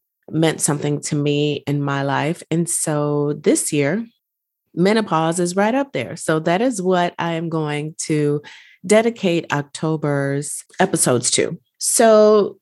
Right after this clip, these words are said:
this first episode is going to be my personal story. We're gonna begin with a replay of episode number five, which is,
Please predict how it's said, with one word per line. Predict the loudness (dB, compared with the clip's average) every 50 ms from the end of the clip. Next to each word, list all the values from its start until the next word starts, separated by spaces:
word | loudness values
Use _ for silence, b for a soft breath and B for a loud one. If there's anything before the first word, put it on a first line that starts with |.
| _
this | -6 -6 -2 2 2 4 4 4 4 2 -2 -6 -8 -10 -10 -12 -16
first | -18 -18 -18 -6 -2 0 0 2 0 0 0 -2 -4 -8 -14 -18 _ _ 0
episode | 0 2 2 0 -2 -2 -2 0 0 2 2 2 2 2 2 0 0 -2 0
is | 0 0 0 0 -4
going | -4 -4 -2 0 0 0 0 0 0 -2 -4 -4
to | -6 -8
be | -4 -4 -2 -2 -2
my | -2 -2 -2 -2 0 0 0 0 -2
personal | -4 -4 -6 -4 -4 -4 -4 -6 -6 -6 -6 -6
story. | -6 -4 -2 0 2 2 2 0 0 -2 -6 -8 -8 -10 -12 _ _ _ _ _ _ _ _ _
We're | 4 4 6
gonna | 6 6 4 4 2
begin | 2 -2 -4 0 2 2 2 2 2 2 2 2 2 0 0 -2 -2 -2
with | 0 -2 -2 -4 -6 -6 -4
a | -4 -4
replay | 0 2 2 2 2 0 -4 -6 -6 -4 -4 -4 -4 -6 -6 -6
of | -8 -8 -6 _ -4
episode | -4 -2 -4 -6 -4 -2 -2 -2 0 -2
number | -2 -4 -4 -6
five, | -8 -4 -2 -2 0 -2 -4 -6 -6 -6
which | -6 -6 -4 -2
is, | 0 0 2 0 0 -2 -6 -10